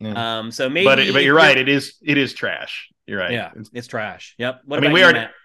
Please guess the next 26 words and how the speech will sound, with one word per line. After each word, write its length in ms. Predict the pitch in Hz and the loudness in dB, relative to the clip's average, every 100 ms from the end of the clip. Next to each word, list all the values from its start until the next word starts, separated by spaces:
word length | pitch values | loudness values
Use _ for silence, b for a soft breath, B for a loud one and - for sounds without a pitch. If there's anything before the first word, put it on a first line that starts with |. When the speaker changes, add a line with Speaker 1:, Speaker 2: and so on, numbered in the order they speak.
| _ | _
Speaker 1:
I 60 | 156 | 2
already 220 | 170 139 | 4 4
talked 220 | 151 143 | 0 0
about 180 | 123 117 | -2 -2
Equilibrium 760 | 113 113 107 101 98 87 87 - _ - | -4 -6 -8 -6 -8 -10 -12 -20 _ -8
Speaker 2:
Yeah. 80 | 107 | -6
Speaker 1:
earlier. 520 | 101 92 92 101 _ | -4 -4 -6 -10 _
Um, 320 | - 101 95 | -10 -8 -8
Speaker 2:
Yep. 160 | 101 107 101 _ _ | -10 -12 -16 _ _
Speaker 1:
I 100 | 117 | -6
guess 220 | 120 123 - | -2 -2 -2
the 120 | 123 | 0
only 200 | 120 120 | 2 2
other 160 | 110 110 | 0 -2
thing 200 | 117 104 | -4 -6
I'd 160 | 104 | -8
say 460 | - 110 101 101 90 | -4 -4 -2 -4 -6
in, 140 | 101 | -8
in, 500 | 98 95 101 98 98 _ _ 101 - _ - | -10 -10 -10 -12 -14 _ _ -20 -20 _ -10
um, 400 | 101 101 95 92 | -8 -8 -12 -12
I 60 | 104 | -10
mean, 160 | 104 | -6
I'm 140 | 107 120 | -4 -4
a 40 | |
Transformers 640 | - 110 98 117 110 101 | -4 -8 -6 -8 -6 -8
fan, 380 | - 98 85 82 | -8 -10 -10 -14